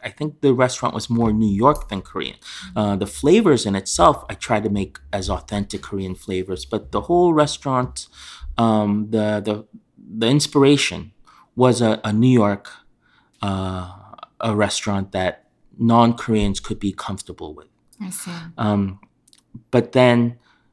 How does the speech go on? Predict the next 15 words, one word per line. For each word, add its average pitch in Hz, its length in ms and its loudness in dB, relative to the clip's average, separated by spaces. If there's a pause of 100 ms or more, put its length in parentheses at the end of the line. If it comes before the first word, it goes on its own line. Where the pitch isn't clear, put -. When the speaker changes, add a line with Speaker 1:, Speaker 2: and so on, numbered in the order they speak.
(460)
Speaker 1:
after 127 360 4
I 117 80 8
opened 170 380 2
Hanji, 92 520 -6
I, 101 240 -2
I 101 200 -4
studied 117 600 0 (760)
and 104 100 0
I 104 40 2
researched 104 600 0
a 98 80 -2
lot 127 320 0
more, 107 480 2 (640)
uh, 95 440 -6 (120)
of - 200 -10